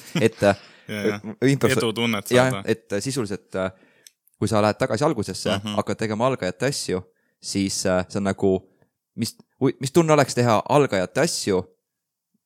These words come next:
Speaker 1: äh, mingi kümneaastase kogemusega,
Speaker 2: Mhm.
Speaker 1: näiteks minna
Speaker 2: Mhm.
Speaker 1: esimesse moodulisse ja,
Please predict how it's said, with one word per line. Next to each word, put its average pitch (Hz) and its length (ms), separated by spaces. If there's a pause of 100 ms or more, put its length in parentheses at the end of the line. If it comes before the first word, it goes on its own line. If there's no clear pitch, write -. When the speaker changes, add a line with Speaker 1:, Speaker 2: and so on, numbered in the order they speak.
Speaker 1:
äh, 87 180
mingi 95 180
kümneaastase 110 560
kogemusega, 90 580
Speaker 2:
Mhm. 107 120
Speaker 1:
näiteks 104 380
minna 113 260
Speaker 2:
Mhm. 107 80
Speaker 1:
esimesse 82 380
moodulisse 85 600
ja, 82 100